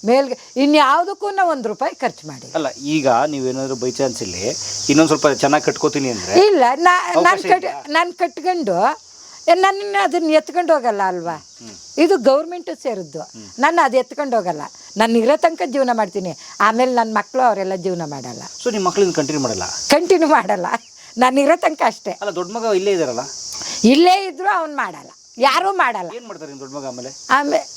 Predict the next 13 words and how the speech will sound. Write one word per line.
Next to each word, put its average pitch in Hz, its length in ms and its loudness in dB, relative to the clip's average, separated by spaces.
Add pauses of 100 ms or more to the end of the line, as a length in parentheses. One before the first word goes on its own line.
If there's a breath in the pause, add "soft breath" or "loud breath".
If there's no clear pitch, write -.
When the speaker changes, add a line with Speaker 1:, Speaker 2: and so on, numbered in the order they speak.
(240)
Speaker 1:
ಅವ್ನ್ 247 300 2
ಡ್ಯೂಟಿ 349 360 4
ಅವ್ನ್ 330 180 2
ಅದೇ 247 360 0 (880)
Speaker 2:
ಹ್ಮ್. 101 260 -10 (340)
Speaker 1:
ಮಾಡ್ತಾ 190 280 0
ಇರ್ತಾನೆ. 151 420 -4 (200)
Speaker 2:
ಅಷ್ಟೇ. 117 300 -6 (540 loud breath)
So 226 100 2
ಇದು 175 120 0
ನಿಮ್ 190 200 2
ಕಾಲಕ್ಕೆ 196 320 0
ಮುಗೀತು? 139 280 -2